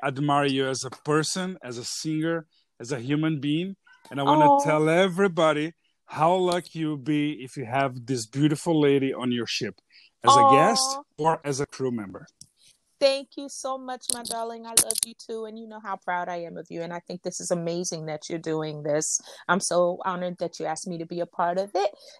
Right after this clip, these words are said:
Speaker 2: And I'm so glad that I got to talk to you too. <laughs>
Speaker 1: Me
Speaker 2: 'Cause,
Speaker 1: too.
Speaker 2: you know, I miss you.
Speaker 1: All right. Thank you, love. Me too. Thank
Speaker 2: All
Speaker 1: you,
Speaker 2: right, my
Speaker 1: everybody,
Speaker 2: love.
Speaker 1: for listening. This is,
Speaker 2: Thank you,
Speaker 1: uh,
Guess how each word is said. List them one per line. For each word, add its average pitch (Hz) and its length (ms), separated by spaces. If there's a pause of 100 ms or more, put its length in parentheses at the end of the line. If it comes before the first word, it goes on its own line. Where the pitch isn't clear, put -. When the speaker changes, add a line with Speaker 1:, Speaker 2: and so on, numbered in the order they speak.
Speaker 2:
And 190 320
I'm 202 160
so 247 180
glad 262 280
that 247 80
I 240 60
got 233 200
to - 80
talk - 260
to - 100
you - 120
too. - 280 (160)
<laughs> 311 240
Speaker 1:
Me 285 100
Speaker 2:
'Cause, 277 100
Speaker 1:
too. 147 220
Speaker 2:
you 226 80
know, 220 40
I 220 160
miss 214 300
you. 180 140 (840)
Speaker 1:
All 160 80
right. 165 180
Thank 208 220
you, 202 80
love. 175 160
Me 180 120
too. 208 240
Thank - 100
Speaker 2:
All 247 60 (120)
Speaker 1:
you, 269 60
Speaker 2:
right, 269 60
my 196 80
Speaker 1:
everybody, - 300
Speaker 2:
love. - 100
Speaker 1:
for 196 100
listening. 190 580
This 165 220
is, 180 120
Speaker 2:
Thank - 120
you, 180 60
Speaker 1:
uh, 165 180